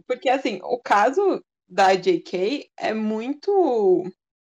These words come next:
particular, porque ela é ativamente apoiadora de grupos feministas radicais e transfóbicos nos,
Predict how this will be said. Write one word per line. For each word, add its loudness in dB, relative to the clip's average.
particular, -2
porque -4
ela 2
é -4
ativamente 0
apoiadora 0
de -2
grupos -4
feministas -6
radicais -4
e -12
transfóbicos -6
nos, -8